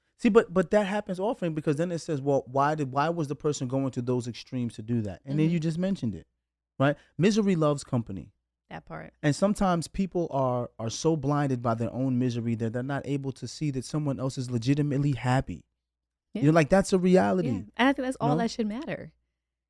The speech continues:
Speaker 2: That's all that should matter.
Speaker 1: I mean, it, it's easy to say that that's all that should matter, but people don't operate that way.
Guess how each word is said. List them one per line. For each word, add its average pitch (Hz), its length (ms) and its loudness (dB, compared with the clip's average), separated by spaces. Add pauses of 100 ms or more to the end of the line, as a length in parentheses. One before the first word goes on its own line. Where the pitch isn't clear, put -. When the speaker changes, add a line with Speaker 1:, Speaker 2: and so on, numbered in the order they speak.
(280)
Speaker 2:
That's - 220 -20
all 262 180 -4
that 262 140 -4
should 269 180 2
matter. 226 500 0
Speaker 1:
I 214 40 6
mean, 226 180 10
it, 196 160 6
it's - 220 2
easy 240 320 8
to 226 120 4
say 240 520 2 (280)
that 175 100 8
that's 180 180 10
all 175 160 4
that 170 140 4
should 170 140 -2
matter, 165 220 4
but 175 140 2
people 208 240 0
don't 208 160 0
operate 143 460 -2
that 90 180 -8
way. 80 180 -12